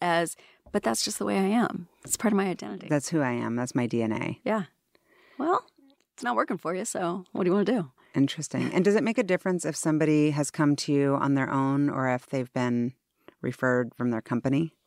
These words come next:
Speaker 1: Um,
Speaker 2: How engaged they are in the process?
Speaker 1: No, it doesn't.
Speaker 2: You can get them to be aware once you start.
Speaker 1: Um, well, the thing is, is if they're not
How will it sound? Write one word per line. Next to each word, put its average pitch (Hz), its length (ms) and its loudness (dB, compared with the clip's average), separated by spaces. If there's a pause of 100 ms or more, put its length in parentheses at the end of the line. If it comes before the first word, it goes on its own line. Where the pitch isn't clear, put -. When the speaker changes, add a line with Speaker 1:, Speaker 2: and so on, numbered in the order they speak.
(540)
Speaker 1:
Um, 277 340 0
Speaker 2:
How 160 220 0
engaged 139 400 -4
they 151 100 -4
are 143 180 -2
in 139 140 0
the 135 60 -2
process? 170 580 -6 (1600)
Speaker 1:
No, 226 320 4 (360)
it 226 80 -2
doesn't. 208 320 0 (560)
Speaker 2:
You 151 100 0
can 143 160 2
get 135 220 -2
them 123 240 -2
to 123 120 -12
be 117 400 -4 (220)
aware 120 300 0
once 117 240 -6
you - 40 -8
start. - 320 -6 (1160)
Speaker 1:
Um, 269 400 0
well, 277 340 2
the 254 100 -8
thing 320 220 -2
is, 208 220 -2
is 175 200 -2
if 175 140 -4
they're 190 160 4
not 202 360 4